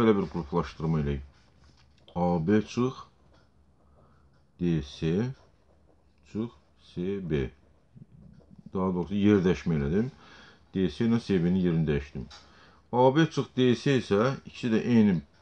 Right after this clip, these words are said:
bərabər vektorlardır. Uz-, istiqamətləri də bərabər, uzunluqları da bərabər. Onda onların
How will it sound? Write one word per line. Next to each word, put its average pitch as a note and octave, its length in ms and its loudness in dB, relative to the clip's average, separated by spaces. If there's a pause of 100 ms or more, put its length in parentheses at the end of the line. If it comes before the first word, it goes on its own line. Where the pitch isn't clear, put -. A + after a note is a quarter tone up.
bərabər G2+ 480 2
vektorlardır. D2+ 800 -2 (280)
Uz-, E2 180 -8 (220)
istiqamətləri E2+ 720 -4
də A#2 80 -4
bərabər, G#2+ 400 0
uzunluqları F2 520 0
da D2 100 -4
bərabər. D2 280 -2
Onda A2 200 2
onların G#2+ 340 2